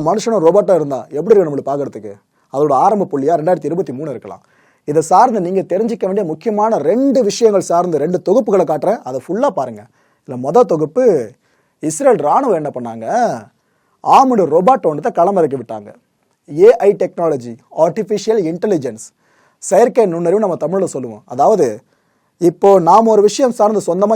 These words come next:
யோசிச்சு செயல்படுறோம்ல, நான் அங்க போகணும், இல்ல அங்க போக வேணாம், இல்ல நான் இங்கே நிக்கணும், இல்ல அந்த பக்கம் போகணும், இது போல நாம யோசிச்சு செயல்படுறோம்ல, இதே மாதிரி ரோபோட் செயல்பட்டு எப்படி இருக்கும்?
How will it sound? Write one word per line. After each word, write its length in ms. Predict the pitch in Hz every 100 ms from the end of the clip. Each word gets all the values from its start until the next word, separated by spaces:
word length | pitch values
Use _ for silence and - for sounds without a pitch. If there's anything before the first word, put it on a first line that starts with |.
| 175
யோசிச்சு 340 | 220 233 214 196
செயல்படுறோம்ல, 480 | 175 156 131 127 147 123 - _ 131
நான் 140 | 147
அங்க 120 | 147 135 180
போகணும், 300 | 196 208 -
இல்ல 160 | 143 170
அங்க 120 | 147 175
போக 180 | 196 180
வேணாம், 260 | 170 180 226 -
இல்ல 160 | 170 151
நான் 100 | 143
இங்கே 180 | 180 214
நிக்கணும், 280 | 175 170 190 175
இல்ல 80 | 156
அந்த 80 | 175 190
பக்கம் 220 | 202 170
போகணும், 180 | 165 185
இது 80 | 156 202
போல 140 | 175
நாம 180 | 208 214 220
யோசிச்சு 300 | 220 190 180
செயல்படுறோம்ல, 480 | 165 147 143 190 120 95 _ _ _ _ -
இதே 220 | 139 208 175
மாதிரி 260 | 139 135 156 - -
ரோபோட் 300 | 175 196 -
செயல்பட்டு 300 | 170 156 147
எப்படி 140 | 120 113
இருக்கும்? 220 | 107 -